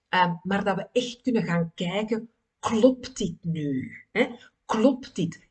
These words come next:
Is dat een gedachte en een emotie waar we moeten naar luisteren? Of is dat eerder een gedachte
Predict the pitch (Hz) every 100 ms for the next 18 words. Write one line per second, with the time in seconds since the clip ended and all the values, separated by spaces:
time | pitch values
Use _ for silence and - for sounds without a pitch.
0 | - 226 185 220 214 196 170 214 254 -
1 | - 196 180 175 170 214 262 - 175 160
2 | - - 190 180 190 196 208 185 170 156
3 | 151 151 165 254 - - - 294 294 -
4 | _ _ 226 226 202 190 170 190 233 262
5 | 254 247 202 190 165 202 214 - 240 233